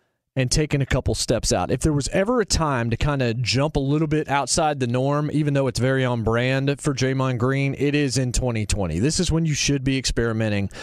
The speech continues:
but this is very much the time when y-, if you're Adam Silver, you see what happened with the Clippers and the Blazers, and you just hope that that expands across the league. You don't want it to become violent, but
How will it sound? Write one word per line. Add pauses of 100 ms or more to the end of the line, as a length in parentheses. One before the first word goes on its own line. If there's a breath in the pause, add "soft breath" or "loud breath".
(220 loud breath)
but
this
is
very
much
the
time (420 loud breath)
when (480)
y-, (840)
if
you're
Adam
Silver, (100)
you
see
what
happened
with
the
Clippers
and
the
Blazers,
and
you
just
hope
that
that
expands
across
the
league. (300 loud breath)
You
don't
want
it
to
become
violent,
but